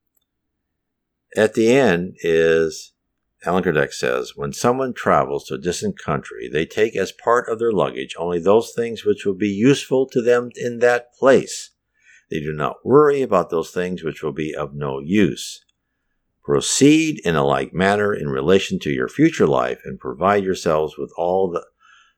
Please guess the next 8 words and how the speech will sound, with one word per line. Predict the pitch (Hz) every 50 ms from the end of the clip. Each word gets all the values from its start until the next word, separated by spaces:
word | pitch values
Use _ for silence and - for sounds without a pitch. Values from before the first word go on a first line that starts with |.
| _ -
that | 87 85 85 80 - _ _ _ _ -
can | - 95 92 92 92 87
be | 80 85 73
of | 67 60 -
use | 73 85 98 107 107 - - -
to | - 90
you | 85 82 82 85 87 87 90 87 82 80
there." | 82 78 73 62 55 50 -